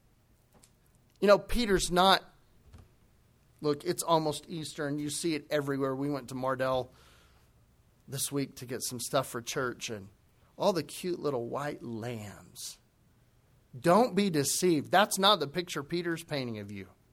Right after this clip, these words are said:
You are the stubborn, independent, self-willed creature. And you're do-, off doing your own thing. You are straying away. But by Jesus, you've been brought back into the fold.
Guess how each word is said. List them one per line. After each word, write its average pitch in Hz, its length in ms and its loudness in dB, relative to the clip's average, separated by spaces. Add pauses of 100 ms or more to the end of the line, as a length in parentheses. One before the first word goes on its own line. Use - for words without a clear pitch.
(2500)
You 208 240 2
are 180 100 6
the 131 120 -4
stubborn, 196 840 2
independent, 185 840 2
self-willed 160 1120 2 (1080)
creature. 143 640 -6 (1500)
And 120 80 -8
you're 143 80 -4
do-, 160 240 0
off 147 240 -2
doing 156 160 -4
your 156 160 -2
own 143 140 -4
thing. 123 180 -8
You 143 160 -4
are 123 80 2
straying 160 680 -2
away. 107 340 -8 (1300)
But 131 160 -2
by 147 160 4
Jesus, 139 560 -4
you've 143 180 -6
been 139 200 2
brought 131 320 0
back 120 280 -6
into 120 180 -8
the 107 100 -12
fold. 101 460 -14